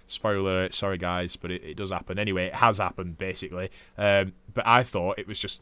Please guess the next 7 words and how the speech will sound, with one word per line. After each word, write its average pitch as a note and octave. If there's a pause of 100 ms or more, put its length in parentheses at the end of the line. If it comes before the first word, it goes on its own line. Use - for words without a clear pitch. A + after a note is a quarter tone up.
a G2+
comical B2+
failure G2+ (200)
at F#2+
being A2
a G#2
referee, F#2+